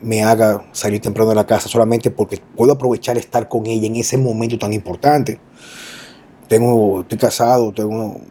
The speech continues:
mi, mi mujer, una mujer espectacular, con, espectacular como mujer, con muchos valores.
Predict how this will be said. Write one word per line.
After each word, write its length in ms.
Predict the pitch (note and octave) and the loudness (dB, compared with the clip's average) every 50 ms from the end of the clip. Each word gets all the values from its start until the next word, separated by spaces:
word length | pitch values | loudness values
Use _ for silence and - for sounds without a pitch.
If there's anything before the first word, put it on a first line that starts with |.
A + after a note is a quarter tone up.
| - - | -18 -14
mi, 100 | F2+ E2+ | -14 -12
mi 180 | D#2 F#2+ G#2 | -10 -8 -6
mujer, 320 | G#2 G#2 G2+ - - A#2 A#2+ | -4 -2 -2 0 2 2 2
una 100 | A#2 A2+ | 2 0
mujer 340 | A2 G#2+ F#2+ A2 A2 G#2 F#2+ - - - - - - - - | -2 -2 -2 -2 -2 -2 -4 -8 -16 -20 -20 -20 -20 -20 -20
espectacular, 720 | - - - - - - G2+ G2 - - G2 G#2 G#2+ G#2 G2+ | -18 -14 -12 -12 -8 -6 -6 -4 -2 0 2 4 4 2 2
con, 220 | - - F2+ F2+ - _ _ _ _ _ - - _ _ _ _ _ _ _ - | -2 -6 -16 -16 -18 _ _ _ _ _ -20 -20 _ _ _ _ _ _ _ -16
espectacular 580 | - - - A2+ A2+ - F#2+ - - G2 G#2 G#2 | -14 -8 -6 -6 -6 -6 -6 -4 0 0 0 0
como 160 | G2+ G#2 G#2 | 0 -2 -2
mujer, 300 | G2+ G2 F#2+ F2 G#2+ G#2 | -2 -2 -2 0 0 0
con 140 | - - G2+ | 0 -2 -2
muchos 260 | G#2+ G#2+ - - A2 | -2 -2 -2 0 0
valores. 440 | B2 C3 B2+ A#2 G#2+ G#2+ G#2+ - | 2 2 2 0 -2 -4 -8 -12